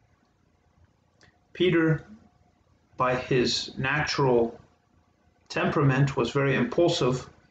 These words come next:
and Jesus began to show his disciples at one point,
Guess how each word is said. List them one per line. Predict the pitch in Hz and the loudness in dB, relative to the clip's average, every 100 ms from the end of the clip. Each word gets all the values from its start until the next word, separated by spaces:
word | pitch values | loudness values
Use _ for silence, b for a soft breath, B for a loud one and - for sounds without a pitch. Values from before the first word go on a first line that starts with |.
| _ _ _ _ - | _ _ _ _ 2
and | 139 | 2
Jesus | 127 190 196 165 - | 4 2 2 0 0
began | 139 151 160 165 | -2 0 0 -2
to | 143 | -2
show | 135 - 196 165 | -2 0 2 4
his | 139 139 | 2 2
disciples | 143 - 190 - 123 113 - - - | -2 -2 -2 0 0 0 -4 -10 -6
at | 143 - | -4 -2
one | 143 151 | 2 2
point, | 139 160 165 151 - - | 2 0 0 0 -2 -12